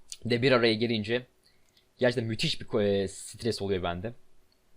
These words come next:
Müthiş dediğim iyi anlamda değil. Boyutunu anlatmaya çalışıyorum stresin.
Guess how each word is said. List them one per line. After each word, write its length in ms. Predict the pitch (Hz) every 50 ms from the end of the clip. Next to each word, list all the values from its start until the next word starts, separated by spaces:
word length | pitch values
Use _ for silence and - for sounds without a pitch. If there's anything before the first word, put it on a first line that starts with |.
| - _ _ - - -
Müthiş 260 | 104 107 107 - -
dediğim 220 | 135 123 127 127 123
iyi 100 | 123 120
anlamda 360 | 117 113 113 110 107 104 92
değil. 180 | 98 98 104 - - _ _ _ _ _ _ _ _ -
Boyutunu 420 | 110 107 117 117 110 - 120 117
anlatmaya 320 | 107 101 95 - 98 90
çalışıyorum 280 | - 101 90 - 87 85
stresin. 360 | - - 95 - - 120 120